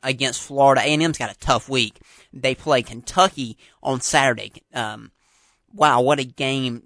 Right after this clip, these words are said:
did Oscar Tshiebwe have last night against Georgia. They came out with the win. They starting, they're starting to look like Kentucky again.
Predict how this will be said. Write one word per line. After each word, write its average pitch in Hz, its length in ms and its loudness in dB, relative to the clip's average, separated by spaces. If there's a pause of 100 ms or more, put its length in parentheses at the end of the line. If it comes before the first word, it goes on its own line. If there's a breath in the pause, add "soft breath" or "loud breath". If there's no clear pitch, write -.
(100)
did 120 220 -4
Oscar 127 300 2
Tshiebwe 127 500 -2
have 120 280 -2
last 120 300 -4
night 131 360 0 (360 soft breath)
against 117 480 -10
Georgia. 151 460 2
They 135 160 -4
came 143 220 -6
out 131 160 0
with 127 80 -16
the 123 60 -8
win. 135 360 -6
They 123 100 -8
starting, 160 800 2
they're 120 100 -6
starting 196 760 4
to 190 100 -10
look 185 240 2
like 143 200 6
Kentucky 131 540 -4
again. 107 380 -14